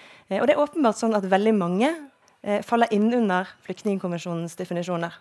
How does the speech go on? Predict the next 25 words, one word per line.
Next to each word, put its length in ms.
Og 80
så 160
er 80
det 80
veldig 160
mange 240
andre 240
som 160
får 80
beskyttelse 420
på 80
humanitært 540
grunnlag. 380
Og 100
allerede 260
der 220
ser 320
vi 140
jo 100
at 160
det 80
ikke 240
er 80
vanntette 400
skott. 320